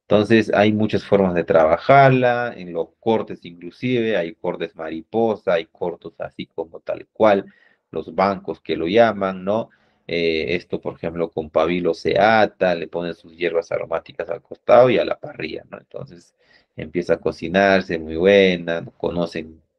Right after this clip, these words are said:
mucho de esta, eh, de este lomo fino, ¿no? Se conoce mucho, ¿no? Y en estas carnes de categoría de la res, se trabaja también mucho los términos de cocción, ¿no?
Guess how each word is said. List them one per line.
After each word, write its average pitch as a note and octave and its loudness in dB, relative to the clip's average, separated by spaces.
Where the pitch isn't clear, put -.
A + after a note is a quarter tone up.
mucho G#2+ 4
de E2 0
esta, - -4
eh, E2 2
de E2+ 2
este F2 0
lomo E2 2
fino, D#2 -6
¿no? E2+ -4
Se - -6
conoce D#3+ 4
mucho, A#2+ 0
¿no? F#2 -2
Y F#2 4
en A#2+ 2
estas D3+ 4
carnes B2+ 4
de F#2+ -8
categoría G2 -2
de G2 0
la C3+ 0
res, F#2+ -8
se A#2 -6
trabaja C3+ -4
también A2+ -8
mucho C3+ -4
los F2+ -6
términos G#2 -2
de - -10
cocción, D#2+ -10
¿no? C3+ 0